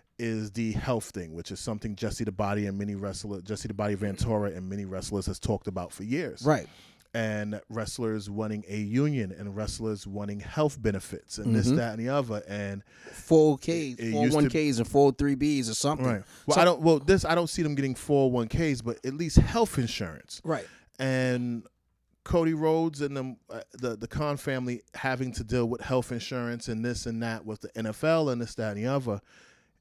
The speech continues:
Speaker 1: This is gonna be the first time in history that wrestlers are gonna get benefits.
Speaker 2: Yeah, and it, it will be helpful because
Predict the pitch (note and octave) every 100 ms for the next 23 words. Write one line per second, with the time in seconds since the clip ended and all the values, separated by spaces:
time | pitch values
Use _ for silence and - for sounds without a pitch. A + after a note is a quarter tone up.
0 | _ _ - - - D3+ C#3+ B2 - C3
1 | - B2+ A2 C#3 - B2 G#2+ - A#2+ A#2+
2 | B2 A2 G#2+ G#2 F#2+ - G#2 C3 A2+ F2
3 | - - - - - _ - A#3 B2+ -
4 | _ D3+ D#3+ E3 - - E3+ F#3+ G3+ A3
5 | A#3 - A2 A#2+ - F#3+ D#3 C#3+